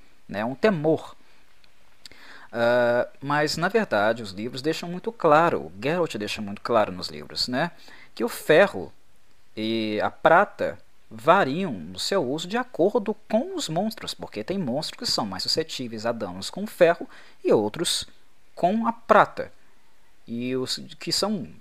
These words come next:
danificados com a prata não são muitos. São raras as situações que o Geralt realmente precisa de prata. Então, a, na maior parte do tempo nos livros, a segunda espada, a espada de prata, fica com Roach,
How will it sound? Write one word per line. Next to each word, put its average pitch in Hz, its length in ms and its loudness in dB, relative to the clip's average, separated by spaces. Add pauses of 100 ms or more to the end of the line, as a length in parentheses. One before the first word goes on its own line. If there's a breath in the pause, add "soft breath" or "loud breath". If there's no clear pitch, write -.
(100)
danificados - 680 2
com 139 120 -2
a 139 60 0
prata 170 300 4
não 156 180 -4
são 208 220 2
muitos. 113 720 0 (360)
São - 200 4
raras 131 340 8
as 113 100 2
situações 117 540 0
que - 140 -8
o 208 80 -8 (180)
Geralt 113 300 4
realmente 147 340 2
precisa 131 420 0
de - 120 -12
prata. - 440 -8 (540 loud breath)
Então, 139 460 8
a, 123 100 8
na 135 100 4
maior 156 240 10
parte 127 380 10
do 123 120 -6
tempo 101 340 -6
nos 110 180 -2
livros, 131 480 0 (320 loud breath)
a 92 100 2
segunda 165 380 2
espada, 135 580 8
a - 60 -2
espada 151 440 8
de 202 100 0
prata, 147 440 6 (240 soft breath)
fica 139 600 0 (320 soft breath)
com 113 220 2
Roach, - 580 -2